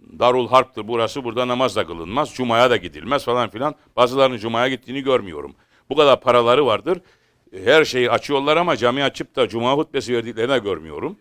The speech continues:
Tamam mı? Cumalarda görünmüyorlar. Darul Harp'tır. Darul Harp değildir şimdi daha. Sen orada serbest cami açıp da, "Burada cami açtık.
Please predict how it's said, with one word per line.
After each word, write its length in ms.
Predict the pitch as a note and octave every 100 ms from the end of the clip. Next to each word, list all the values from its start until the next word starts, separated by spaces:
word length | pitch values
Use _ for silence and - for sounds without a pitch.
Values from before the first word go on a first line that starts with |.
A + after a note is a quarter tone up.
| -
Tamam 200 | D3 G#3
mı? 120 | C#3 _ _ _
Cumalarda 500 | C#3+ D#3 D3+ C#3+ G#3
görünmüyorlar. 640 | G3 F3+ D#3+ A#2+ F2 C2+ _ _ _ _ _
Darul 260 | C#3+ E3 D3+
Harp'tır. 460 | E3 D#3+ A#2 E2+
Darul 280 | E2 D3 D#3+
Harp 240 | D3+ D#3 -
değildir 400 | D3+ D3 F#2 - -
şimdi 200 | G2 E2+
daha. 220 | E2 E2 _ _ _ _ _ _ _ _ _ _ _ _
Sen 220 | - C3
orada 300 | C#3+ C3+ C#3+
serbest 580 | - C3+ B2+ C#3+ - -
cami 260 | A#2+ C3
açıp 320 | A#2+ - D#3+ -
da, 160 | E2+ _ _ _ _
"Burada 260 | A2+ B2 C#3+
cami 260 | C3 C3+ B2+
açtık. 280 | F#2 -